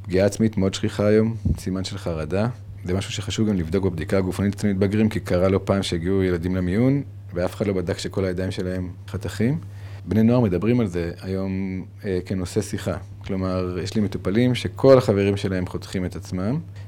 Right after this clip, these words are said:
אה, וכמובן מחשבות על מוות, מחשבות אובדניות, מחשבות על פגיעה עצמית, וזה כבר תחום של, אה, שאלון מהעולם הפסיכיאטרי לק-, אה, קביעת בטיחות.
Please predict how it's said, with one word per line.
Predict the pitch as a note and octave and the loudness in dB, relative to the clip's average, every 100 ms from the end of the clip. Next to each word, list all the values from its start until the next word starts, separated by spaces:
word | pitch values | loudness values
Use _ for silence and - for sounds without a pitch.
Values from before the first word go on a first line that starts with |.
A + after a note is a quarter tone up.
| - | -2
אה, | F#2+ F#2 F#2 | 4 6 8
וכמובן | C3+ A2+ G2 A2 A2 | 8 8 8 8 8
מחשבות | G2 - F2+ G2 - - - | 6 2 2 2 0 -10 -8
על | F2 | -4
מוות, | F2+ A2 G2+ F2+ | 0 0 0 -2
מחשבות | E2 F2+ F2 | -4 -4 -2
אובדניות, | F2+ E2+ F2 G2 G#2+ F#2+ | -4 -4 0 2 2 0
מחשבות | F2 F#2+ F#2+ | -4 -2 -4
על | |
פגיעה | F2 F#2+ G2+ | -6 0 2
עצמית, | A2+ G#2+ G#2 F#2+ | 2 2 -2 -2
וזה | F2+ E2 F2+ | -6 -4 -6
כבר | F2 F2 | -4 -6
תחום | F2 - G#2 F#2 | -6 -6 -4 -4
של, | - F2 | -6 -8
אה, | E2 | -6
שאלון | E2+ - F2 F#2+ F#2+ | -6 -4 -2 0 0
מהעולם | F2+ E2+ F2+ F2 F2 E2+ F#2 | 0 -2 -2 -2 -4 0 2
הפסיכיאטרי | F#2 - F#2+ - G2 - G#2 | 2 0 -2 4 6 6 2
לק-, | F#2 F#2 F2+ F2 | 4 4 2 -2
אה, | F2+ F2+ | -2 -2
קביעת | - F2 F2+ | -2 0 0
בטיחות. | E2+ F#2+ - - - | -2 -6 -8 -10 -12